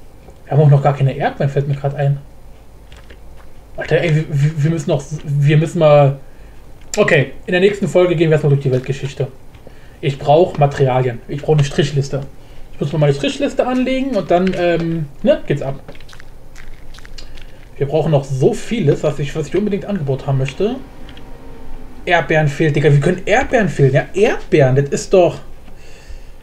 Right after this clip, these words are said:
Ich weiß nicht. Was ist denn los hier? Warte, wie gesagt, Ananas fehlt natürlich auch noch.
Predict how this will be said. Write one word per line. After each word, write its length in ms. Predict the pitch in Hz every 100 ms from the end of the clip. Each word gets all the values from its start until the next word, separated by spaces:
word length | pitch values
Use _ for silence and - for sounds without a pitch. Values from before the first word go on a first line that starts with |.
| - - - - -
Ich 240 | - -
weiß 380 | 143 370 427 -
nicht. 260 | 131 - -
Was 200 | - -
ist 0 |
denn 160 | 139 131
los 320 | 240 370 -
hier? 180 | - 127 - - - - - - - - - - - - - - - - - - - - -
Warte, 180 | 180 143
wie 40 | 139
gesagt, 240 | 135 -
Ananas 380 | 190 247 262 -
fehlt 160 | 190
natürlich 260 | 160 139 135
auch 140 | 147
noch. 280 | 247 311 302